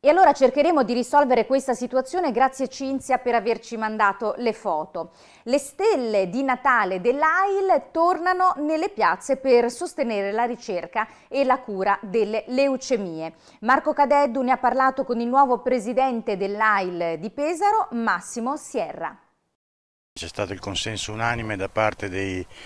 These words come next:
Speaker 2: dei soci. C'è un nuovo consiglio che voglio pubblicamente ringraziare, ma soprattutto vorrei ringraziare anticipatamente per il grande sforzo, per il grande lavoro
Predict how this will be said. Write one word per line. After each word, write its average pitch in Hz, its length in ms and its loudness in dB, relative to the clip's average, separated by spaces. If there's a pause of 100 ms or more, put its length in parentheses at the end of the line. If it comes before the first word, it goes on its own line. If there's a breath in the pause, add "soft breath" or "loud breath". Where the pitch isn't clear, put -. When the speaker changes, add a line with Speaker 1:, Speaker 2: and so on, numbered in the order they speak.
(200 loud breath)
Speaker 2:
dei 104 160 -6
soci. 151 560 -2 (420 loud breath)
C'è - 140 -4
un 107 100 -2
nuovo 113 260 2
consiglio 113 760 -2
che 101 340 -6
voglio 101 560 -2
pubblicamente 101 640 -8
ringraziare, 127 720 0 (340 loud breath)
ma 127 160 2
soprattutto 139 600 -2
vorrei 110 400 2
ringraziare 110 920 0
anticipatamente 113 1200 -4
per 101 180 -4
il 98 160 -6
grande 117 420 -2
sforzo, 92 600 -2
per 92 160 -8
il 98 60 -4
grande 110 260 -4
lavoro 113 420 0